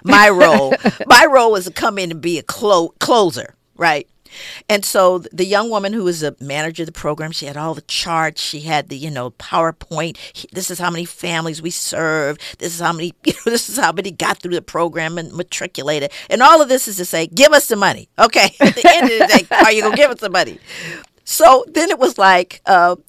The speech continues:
Speaker 1: she finished that very neatly. And of course, it's kind of passing me the mic. So one of the, uh, city council members leaned forward and said, "Doctor DeGruy, how do you feel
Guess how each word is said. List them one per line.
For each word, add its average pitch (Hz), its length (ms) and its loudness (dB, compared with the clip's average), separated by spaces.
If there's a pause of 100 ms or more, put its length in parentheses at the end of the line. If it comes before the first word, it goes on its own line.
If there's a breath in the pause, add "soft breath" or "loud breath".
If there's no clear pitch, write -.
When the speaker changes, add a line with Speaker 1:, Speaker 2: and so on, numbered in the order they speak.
Speaker 1:
she - 220 -6
finished 202 400 -6
that 190 440 -6
very 165 280 -4
neatly. 160 400 -8 (120)
And 202 100 0
of 202 40 -10
course, 277 280 -2
it's 160 100 -16 (180)
kind 196 220 2
of - 80 -12
passing 196 460 2
me 208 120 -6
the 156 80 -4
mic. 165 460 0 (560 loud breath)
So 208 180 -4
one 269 240 4
of 262 160 4
the, 202 220 -4
uh, 107 320 -2 (220)
city 196 260 -4
council 175 340 -4
members 131 380 -10 (280 soft breath)
leaned 226 260 -2
forward 170 260 -2
and 190 60 -10
said, - 140 -6
"Doctor 403 300 -8
DeGruy, 160 400 -8 (460)
how 554 260 0
do 403 100 0
you 226 360 -4
feel 135 640 -8